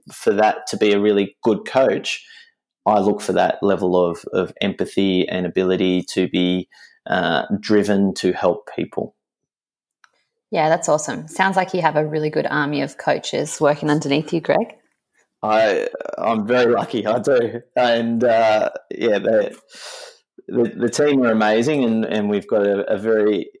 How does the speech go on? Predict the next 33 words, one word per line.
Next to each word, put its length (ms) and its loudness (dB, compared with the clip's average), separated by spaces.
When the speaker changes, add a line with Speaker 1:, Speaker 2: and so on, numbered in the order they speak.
Speaker 1:
good, 320 0
qualified 920 2
team 480 2
that, 400 -2
um, 580 0
you 120 -2
know, 100 2
have 120 -4
been 180 2
with 120 0
us 180 2
for 100 0
a 60 4
long 300 -2
time 340 0
now. 240 -2
So 320 2
it's, 360 -4
um, 360 0
I'm 120 -4
very 160 4
fortunate 440 -2
in 100 -6
that 160 -8
sense. 380 -14
Speaker 2:
So 340 2
today, 520 2
I 140 0
guess 240 -2
I 60 4
really 360 0
wanted 320 -6
to 680 0